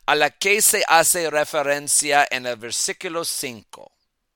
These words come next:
Bajo el antiguo pacto, el templo era la casa de oración de Dios. Pero ahora,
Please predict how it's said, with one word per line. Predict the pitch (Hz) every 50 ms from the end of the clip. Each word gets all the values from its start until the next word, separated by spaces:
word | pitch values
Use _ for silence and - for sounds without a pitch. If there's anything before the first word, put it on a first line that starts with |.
| _ _ _ _ _ _ _ _ _ _ _ _ _ _
Bajo | 95 90 135 135 139 143 151 151 147
el | 143 143
antiguo | 135 131 123 - 226 240 214 233 220 -
pacto, | - 127 120 117 - _ - 120 131 139
el | 127 117 107
templo | - - 156 165 170 - 160 165 160 160 123
era | 104 139 143 147 151
la | 147 143 135
casa | - - 151 160 160 - 180 170
de | 165 151 156 160
oración | 85 110 123 127 139 143 - - - 107 110 113
de | 113 120 123
Dios. | 143 151 165 185 208 196 135 - - - - - - - - _ _ _ _ _ - - - - -
Pero | - 180 185 185 185 185 185
ahora, | 185 - - 208 240 269 285 285 277 240 156 117 101 95 107 127 147 -